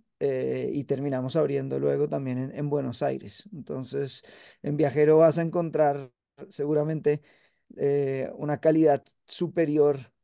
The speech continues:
a la de la competencia en términos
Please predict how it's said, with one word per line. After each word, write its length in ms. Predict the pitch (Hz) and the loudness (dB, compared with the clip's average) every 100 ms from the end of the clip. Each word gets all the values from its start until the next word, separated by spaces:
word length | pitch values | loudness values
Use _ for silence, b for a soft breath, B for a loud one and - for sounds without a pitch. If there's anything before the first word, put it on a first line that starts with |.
| _ - | _ -10
a 140 | 147 | -6
la 220 | 147 147 | -2 0
de 80 | 151 | 2
la 140 | 151 | 0
competencia 840 | - 151 139 - 135 131 139 139 - | -2 -4 -4 -2 -4 -4 -4 -6 -6
en 220 | 160 147 | -8 -4
términos 880 | 147 131 135 143 147 147 131 - | -2 -2 -4 -6 -6 -6 -8 -14